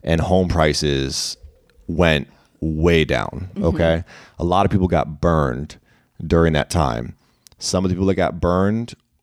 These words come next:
Speaker 1: were subprime borrowers.
Speaker 2: Yeah.
Speaker 1: They were able to acquire loans for these houses that they truthfully could not afford.
Speaker 2: Mm-hmm.
Speaker 1: But what they did is they worked it so some of their early payments were low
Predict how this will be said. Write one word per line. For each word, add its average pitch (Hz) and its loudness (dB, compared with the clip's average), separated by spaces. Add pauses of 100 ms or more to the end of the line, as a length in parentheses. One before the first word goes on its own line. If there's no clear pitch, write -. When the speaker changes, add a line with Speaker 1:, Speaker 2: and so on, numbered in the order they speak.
(180)
Speaker 1:
were 82 2 (280)
subprime 82 -2
borrowers. 76 0
Speaker 2:
Yeah. 160 2 (340)
Speaker 1:
They 98 0
were 98 0
able 92 0
to 92 -2
acquire 85 0
loans 78 -2
for - -6
these 80 -2
houses 80 0 (300)
that 90 -2
they 95 2
truthfully 92 -2
could 90 -2
not 82 0
afford. 90 -2
Speaker 2:
Mm-hmm. 151 0 (140)
Speaker 1:
But 104 0
what 98 0
they 85 2
did 104 0
is 85 -2
they 78 0
worked 101 -2
it - -2
so 92 0
some 92 0
of 80 2
their 76 0
early 95 2
payments 120 -2 (220)
were 85 0
low 82 2